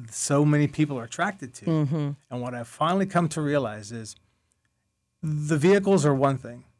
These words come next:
Speaker 1: but it's truly the owners.
Speaker 2: Mm-hmm.
Speaker 1: They are, uh, an interesting group of folks.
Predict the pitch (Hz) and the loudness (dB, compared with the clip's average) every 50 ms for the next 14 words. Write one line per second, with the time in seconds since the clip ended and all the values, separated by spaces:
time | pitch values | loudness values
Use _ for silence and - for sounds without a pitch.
0 | _ _ - 147 127 123 - - - - - - 262 262 247 220 175 120 107 101 | _ _ -10 -10 -10 -8 -10 -10 -8 -8 -8 -8 -8 -6 -4 -4 -4 -6 -6 -10
1 | 110 123 127 127 113 95 92 - - - 175 165 160 151 160 147 143 143 139 - | -10 -10 -10 -10 -12 -14 -16 -16 -10 -6 -2 -2 0 0 0 -2 -2 -4 -6 -10
2 | _ _ _ _ 127 117 147 151 170 180 - - 143 139 139 139 147 147 143 - | _ _ _ _ -4 2 2 4 4 2 2 2 2 4 4 4 4 2 0 -4
3 | - _ - 131 120 117 117 110 110 123 131 123 123 143 147 - 175 170 - - | -8 _ -20 -18 -16 -16 -14 -14 -14 -14 -14 -8 -6 -6 -4 -2 -4 -4 -2 2
4 | 190 190 165 135 151 160 156 190 185 - - 117 101 101 98 - - - - | 2 4 4 4 4 2 2 -2 -8 -10 -10 -10 -10 -10 -12 -18 -20 -20 -20